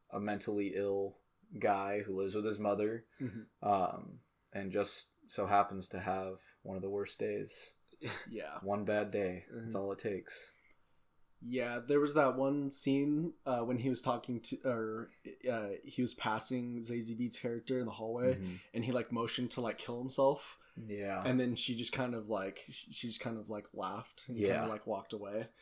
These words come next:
Speaker 1: Uh-huh.
Speaker 2: And, like, that was, that was super sus.
Speaker 1: Mm-hmm.
Speaker 2: The first time, I was just like,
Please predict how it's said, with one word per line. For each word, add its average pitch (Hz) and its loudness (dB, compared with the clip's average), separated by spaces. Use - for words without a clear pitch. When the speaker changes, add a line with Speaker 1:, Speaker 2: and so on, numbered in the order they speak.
Speaker 1:
Uh-huh. 101 -4
Speaker 2:
And, 117 -4
like, 110 -2
that 120 0
was, 117 2
that 131 4
was 123 4
super 123 4
sus. - 4
Speaker 1:
Mm-hmm. 104 -6
Speaker 2:
The 107 -2
first 113 -2
time, 104 -6
I - -14
was 104 -12
just - -2
like, - -14